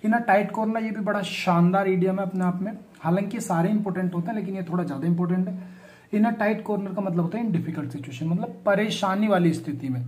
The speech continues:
समझ रहे हैं, मुश्किल परिस्थिति में, तो उसे बोलते हैं tight corner। बोलते हैं ना कि यार बड़ी स्थिति tight चल रही है, ऐसे याद रखो कि lockdown में अच्छे अच्छों की जो financially condition हो कैसी होगी, tight हो गई। तो tight corner का मतलब क्या हो गया? In a difficult situation। याद रहेगा दोस्त, तो क्या हो गया? In a difficult situation।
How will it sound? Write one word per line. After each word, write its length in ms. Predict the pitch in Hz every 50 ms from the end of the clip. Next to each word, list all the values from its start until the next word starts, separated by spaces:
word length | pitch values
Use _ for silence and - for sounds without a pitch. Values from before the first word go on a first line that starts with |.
| - - - - - - - - -
समझ 200 | 156 147 151 151
रहे 140 | 180 233 233
हैं, 60 | 208
मुश्किल 400 | 208 196 - - - 277 247 175
परिस्थिति 500 | - 185 156 120 - - 165 127 - -
में, 180 | 131 127 123 123
तो 60 | -
उसे 160 | 147 127 - 175
बोलते 260 | 165 160 156 160 233
हैं 80 | - -
tight 260 | 175 156 165 165 -
corner। 260 | - 147 143 143 143
बोलते 240 | 143 156 170 170 202
हैं 40 | 220
ना 80 | 220
कि 80 | - 233
यार 80 | 220 190
बड़ी 220 | 196 202 214 214
स्थिति 260 | - - 202 180 - - - -
tight 220 | 190 196 208 202
चल 140 | - - 170
रही 200 | 143 131 131 139
है, 160 | 135 123 - - - - - - - - - - - - - - - -
ऐसे 200 | 156 147 127 190
याद 140 | 190 185 175
रखो 280 | 170 156 - - 214 240
कि 60 | 247
lockdown 400 | 220 202 185 170 170 180 202 226
में 120 | 233 220
अच्छे 200 | 175 - - 220
अच्छों 260 | 220 - - - 208
की 80 | 185 233
जो 100 | 233 214
financially 720 | - - 175 170 170 180 196 202 185 - - 208 214 208
condition 420 | 208 196 180 180 180 175 - 214
हो 60 | 220 208
कैसी 280 | - 202 180 170 208
होगी, 120 | 226 220 240
tight 400 | 226 - - 214 220 220 170 170
हो 80 | 143
गई। 100 | 143 147
तो 140 | 139 131 165
tight 340 | - - 180 180 185 180 -
corner 240 | 202 196 185 196 202
का 140 | 196 202
मतलब 300 | 196 196 180 175 202 175
क्या 100 | 170 202
हो 60 | 208 220
गया? 100 | 233 208
In 80 | 190
a 60 | 214
difficult 440 | 196 170 160 - 147 - - 147 139
situation। 640 | 123 - - - 147 143 143 - - - - - -
याद 200 | 156 151 147 151
रहेगा 220 | 170 185 202 226
दोस्त, 260 | 233 254 247 - - - - - - - - - - - - -
तो 60 | - -
क्या 160 | - 175 165
हो 100 | 160 170
गया? 140 | 175 247 247
In 120 | 208 190
a 140 | 208 190 165
difficult 320 | 131 127 151 143 151 143
situation। 460 | 123 - - 120 131 131 127 123 127